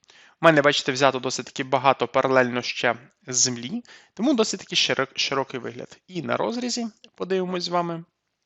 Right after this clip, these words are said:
в нас вийшла перспектива. Ось це, до речі, дуже-дуже якраз і непогано, те, що ми хотіли. Бо давайте подивимось поближче. Вже бачимо, фасад пішов глибше,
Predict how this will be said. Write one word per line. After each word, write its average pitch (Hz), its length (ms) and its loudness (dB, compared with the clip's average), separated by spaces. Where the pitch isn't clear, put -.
в 139 60 -8
нас - 420 0
вийшла 185 380 2
перспектива. 131 800 -2
Ось - 220 -2
це, 285 220 6
до 143 120 0
речі, 143 240 0
дуже-дуже 165 640 -4
якраз 131 420 4
і 139 180 -4
непогано, 127 580 2
те, 165 120 2
що - 180 -4
ми 139 100 -4
хотіли. - 360 -12
Бо 135 160 -2
давайте 131 260 2
подивимось 127 380 -4
поближче. 123 500 -4
Вже 139 200 4
бачимо, 135 400 4
фасад 139 380 2
пішов 120 300 -4
глибше, 202 440 -2